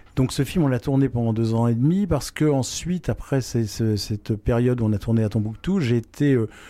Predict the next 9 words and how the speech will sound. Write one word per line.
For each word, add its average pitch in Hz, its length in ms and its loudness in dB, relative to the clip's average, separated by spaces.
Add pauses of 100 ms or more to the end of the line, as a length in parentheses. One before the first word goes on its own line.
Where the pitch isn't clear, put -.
(280)
voir 127 420 0
des, 110 540 2 (480)
des 117 180 2
responsables, 135 1000 0
euh, 101 720 0
de 110 160 0
Al-Qaïda, 113 720 0
des 143 120 0
res-, 113 200 -2